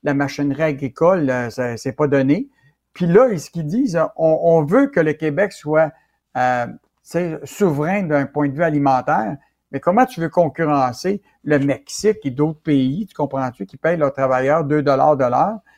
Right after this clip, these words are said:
Là, ils se disent, il faut absolument que le gouvernement, si on veut aller avec l'objectif de souveraineté alimentaire, puis maintenir, tu sais, euh, une industrie agricole qui, qui, qui, qui est solide, il va falloir que le gouvernement, euh, en mette.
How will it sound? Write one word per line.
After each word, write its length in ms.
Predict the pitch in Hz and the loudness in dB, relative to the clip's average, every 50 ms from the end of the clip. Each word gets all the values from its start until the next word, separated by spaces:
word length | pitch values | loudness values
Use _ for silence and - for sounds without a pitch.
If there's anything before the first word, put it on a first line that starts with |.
| _ _ _ _ - | _ _ _ _ 2
Là, 100 | 180 208 | 4 4
ils 100 | 202 143 | 4 4
se 80 | 113 120 | 0 -4
disent, 240 | 131 175 208 196 143 | -2 0 0 0 -2
il 60 | 131 | -4
faut 160 | - - 165 | -2 0 0
absolument 500 | 147 - - - - 196 175 165 180 208 | 0 0 -2 -4 -2 -2 0 0 0 -2
que 140 | - - 143 | -2 -2 -2
le 60 | 135 | -2
gouvernement, 520 | 131 135 147 147 139 135 127 131 156 196 180 | 0 2 2 2 2 2 2 2 0 0 -2
si 140 | - - | -2 0
on 120 | 214 226 208 | 4 4 4
veut 300 | 160 160 208 240 254 247 - - _ _ _ - | 4 4 4 2 2 0 -4 -14 _ _ _ 0
aller 200 | - 156 151 185 | 2 4 4 4
avec 100 | 196 190 | 2 2
l'objectif 500 | 170 170 147 131 147 143 139 - - 208 | 2 0 0 0 -2 -2 -2 -2 -2 -2
de 120 | 165 151 131 | 0 0 -2
souveraineté 460 | - - 175 156 156 151 139 139 170 | -2 -4 -6 -4 -2 -2 -2 0 0
alimentaire, 680 | 160 147 139 135 127 117 113 117 - 139 156 180 190 170 - _ _ _ _ _ - | 0 0 0 -2 -2 -2 -2 -2 0 0 0 0 -2 -6 -10 _ _ _ _ _ -4
puis 100 | 143 139 | 0 2
maintenir, 680 | 147 175 190 180 151 - 170 175 196 208 202 185 151 | 2 2 2 2 0 -2 -2 0 2 2 2 0 0
tu 80 | - _ _ _ _ _ _ _ - | -4 _ _ _ _ _ _ _ -2
sais, 360 | - 190 185 175 147 - _ - | 0 2 2 2 -2 -6 _ -4
euh, 380 | 139 131 123 120 117 113 104 - - 131 151 131 127 127 120 | -2 0 0 0 -2 -2 -4 -6 -4 -2 0 0 0 0 -2
une 280 | 123 127 127 135 139 | -2 -4 -2 2 2
industrie 500 | 147 160 175 156 135 135 135 - - 175 | 4 4 4 2 -2 -4 -6 -6 -2 0
agricole 540 | 175 156 131 143 123 123 - 165 170 175 156 | 0 0 0 -2 -2 0 2 2 2 2 0
qui, 280 | - - 127 120 117 113 | -4 -6 -4 -4 -4 -6
qui, 260 | _ - 131 120 113 | _ -6 -6 -6 -6
qui, 220 | - - 123 120 113 | -6 -6 -6 -6 -4
qui 100 | - 135 | -6 -6
est 40 | 120 | -4
solide, 440 | - 131 120 120 131 156 170 151 - _ - _ _ _ - | -2 -2 0 2 2 2 2 0 -8 _ -20 _ _ _ -2
il 60 | 143 | 2
va 120 | 139 151 | 2 2
falloir 280 | 143 - 156 156 165 170 | 2 2 4 4 4 4
que 100 | 165 147 | 4 2
le 60 | 135 | 2
gouvernement, 540 | 123 127 135 135 127 123 123 131 143 151 143 - - | 2 4 2 2 2 2 2 2 2 2 2 0 -2
euh, 300 | 127 120 117 117 113 - - | -2 0 0 0 0 0 2
en 200 | 131 123 120 117 | 2 2 2 2
mette. 280 | 120 131 156 180 - | 2 2 2 2 0